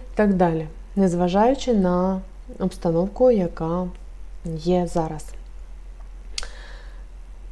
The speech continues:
Такий напружений аспект говорить про велику ментальну напругу,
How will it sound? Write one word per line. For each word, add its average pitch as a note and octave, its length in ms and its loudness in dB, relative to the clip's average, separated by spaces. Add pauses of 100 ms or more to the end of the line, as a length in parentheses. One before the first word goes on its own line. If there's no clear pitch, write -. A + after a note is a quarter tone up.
(920)
Такий B3 320 8
напружений G#3+ 640 8
аспект A#3 580 2
говорить G#3 480 6
про F#3+ 160 2
велику F#3+ 440 4
ментальну G3+ 640 6
напругу, G3+ 600 2